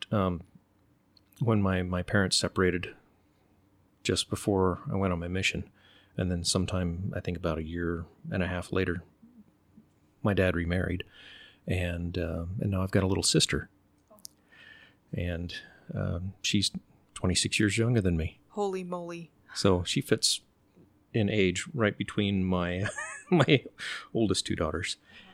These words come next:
Speaker 1: So that's, that's kind of fun.
Speaker 2: Yeah.
Speaker 1: 'Cause when my girls were growing up,
Speaker 2: They had somebody
Speaker 1: uh,
Speaker 2: to play with.
Speaker 1: yeah, d-,
Speaker 2: <laughs>
Speaker 1: when they, uh, when my sister would, you know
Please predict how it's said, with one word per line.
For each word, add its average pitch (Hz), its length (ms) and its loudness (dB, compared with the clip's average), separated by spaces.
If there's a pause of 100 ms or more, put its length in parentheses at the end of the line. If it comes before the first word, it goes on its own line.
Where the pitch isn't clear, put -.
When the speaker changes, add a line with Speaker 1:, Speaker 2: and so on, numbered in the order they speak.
(1400)
Speaker 1:
So 85 360 -2 (800)
that's, - 380 0
that's - 220 -2
kind 90 160 2
of 82 80 -2
fun. 82 280 0 (220)
Speaker 2:
Yeah. - 80 -20 (380)
Speaker 1:
'Cause 85 260 -2
when 90 200 0
my 87 100 -2
girls 101 320 6
were 98 80 2
growing 90 300 6
up, 85 140 -2 (580)
Speaker 2:
They 208 80 -10
had 180 180 -6
somebody 104 340 0
Speaker 1:
uh, 127 40 -12
Speaker 2:
to 160 80 -6
play 170 240 -4
with. 165 140 -8 (160)
Speaker 1:
yeah, 185 320 8
d-, - 140 4
Speaker 2:
<laughs> - 220 2
Speaker 1:
when 131 200 8
they, 110 180 4 (120)
uh, 104 200 0 (100)
when 104 300 4 (340)
my 110 140 2
sister 143 320 4
would, 95 260 0
you 113 80 0
know 90 160 0